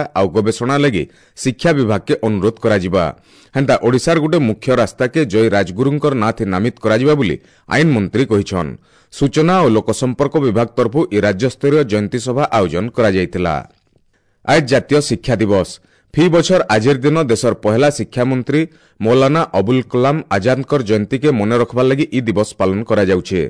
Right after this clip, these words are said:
ସ୍ୱାଧୀନ ଭାରତନ ଗାଁ ଗହଲର ଗରିବ ଆର୍ ଟୁକେଲମାନଙ୍କୁ ଶିକ୍ଷିତ କରବାର ଲାଗି ତାଙ୍କର ମୁଖ୍ୟ ଉଦ୍ଦେଶ୍ୟ ଥିଲା।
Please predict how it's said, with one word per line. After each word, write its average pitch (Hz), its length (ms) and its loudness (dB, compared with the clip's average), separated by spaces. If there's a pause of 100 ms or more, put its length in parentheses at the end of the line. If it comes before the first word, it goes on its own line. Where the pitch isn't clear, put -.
(400)
ସ୍ୱାଧୀନ 131 420 2
ଭାରତନ 131 360 0 (120)
ଗାଁ 113 220 0
ଗହଲର 127 360 2
ଗରିବ 113 420 0
ଆର୍ 95 180 -2
ଟୁକେଲମାନଙ୍କୁ 143 580 -2
ଶିକ୍ଷିତ - 400 -6
କରବାର 127 300 0
ଲାଗି 143 200 2
ତାଙ୍କର 107 420 0 (360)
ମୁଖ୍ୟ 127 320 -2
ଉଦ୍ଦେଶ୍ୟ 107 400 -4
ଥିଲା। 98 260 -2